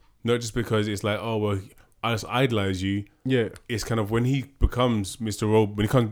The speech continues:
Speaker 1: when, when Elliot becomes Mister Robot,
Speaker 2: Yeah, yeah.
Speaker 1: shit gets done. He's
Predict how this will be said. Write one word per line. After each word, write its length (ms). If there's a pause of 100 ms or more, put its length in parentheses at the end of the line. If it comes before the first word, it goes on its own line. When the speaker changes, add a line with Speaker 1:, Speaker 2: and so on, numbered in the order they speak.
(160)
Speaker 1:
when, 220
when 160
Elliot 240
becomes 240
Mister 160
Robot, 380 (100)
Speaker 2:
Yeah, 180
yeah. 180 (340)
Speaker 1:
shit 220
gets 160
done. 340
He's 420